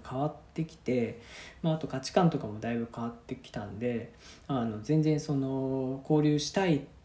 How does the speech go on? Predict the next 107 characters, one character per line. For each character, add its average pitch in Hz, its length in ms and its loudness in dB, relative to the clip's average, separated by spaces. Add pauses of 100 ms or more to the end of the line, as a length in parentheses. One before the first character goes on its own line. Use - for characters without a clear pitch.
(100)
し - 160 -8
た - 220 0
い 262 40 8
っ - 20 -4
て - 180 -2
思 160 160 6
っ 165 40 2
て 156 100 4
る 151 60 8
わ - 20 6
け 139 80 4
じ 127 40 2
ゃ 143 40 2
な - 60 -2
い - 20 -6
で - 60 -6
す - 100 -10
け 135 80 -2
ど、 135 120 0
無 147 220 6
意 208 60 4
識 226 240 0
的 220 240 4
に 196 160 2
こ 170 160 4
う - 20 6
話 180 360 2
が 196 80 4
合 185 60 4
う 180 40 2
人 233 160 0
と 175 180 4
こ 123 160 0
う 117 60 2
い 120 60 0
る 127 80 0
っ 123 40 0
て - 200 -10
い 65 80 -4
う 64 60 -6
こ - 160 -12
と - 100 -10
が 117 80 -6
多 120 200 -2
く 123 140 -8
な 113 100 -6
る - 140 -12
と、 117 100 -4 (220)
人 156 160 6
間 147 100 4
み 143 100 2
ん - 20 4
な 139 100 2
多 143 140 4
い 131 40 4
と 123 120 -8
思 110 140 -8
う 104 40 -10
ん 107 120 -10
で、 135 260 0 (480)
あ 135 140 0
の、 127 240 -2
ま 135 160 -2
あ、 - 20 -6
そ - 140 2
う 160 40 6
い 160 200 6
う 165 100 -4 (320)
対 180 180 6
象 202 180 4
が 196 180 4
変 165 120 2
わ 160 60 4
っ 160 100 -8
た 160 100 0
っ 156 120 -2
て 110 100 -6
い 110 60 -2
う 113 60 -6
感 104 220 -8
じ 104 60 -8
で 104 60 -8
す - 120 -14
ね。 147 220 -4 (320)
で、 185 240 2 (400)
え 131 140 4
ー 127 60 -2
っ - 80 -16
と、 135 120 -2
さ 202 160 2
ら 175 140 4
に 120 140 -4
こ 117 100 -6
う - 20 -4
転 139 220 2
職 - 260 -4
繰 143 60 4
り 139 80 2
返 151 160 6
す 131 140 -4
中 117 240 -6
で、 127 120 -4
ま 127 120 0
あ、 - 20 -4
業 156 220 6
界 156 200 6
違 - 20 4